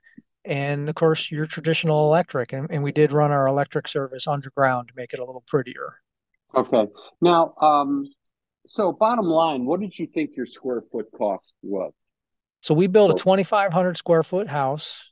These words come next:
Speaker 1: and our cost of construction was just under four hundred thousand.
Speaker 2: Okay.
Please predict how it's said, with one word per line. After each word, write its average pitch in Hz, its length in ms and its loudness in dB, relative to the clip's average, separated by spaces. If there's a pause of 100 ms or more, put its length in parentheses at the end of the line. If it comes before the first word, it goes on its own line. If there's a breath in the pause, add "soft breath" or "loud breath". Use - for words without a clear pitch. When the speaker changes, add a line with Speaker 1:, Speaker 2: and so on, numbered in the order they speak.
(640)
Speaker 1:
and 139 640 -2 (420)
our 143 560 2
cost 165 320 0
of 139 80 -14
construction 143 600 -2
was 139 160 -6
just 143 300 -4
under 139 240 -2
four 139 300 -4
hundred 127 260 -12
thousand. 117 440 0 (800)
Speaker 2:
Okay. 101 280 -4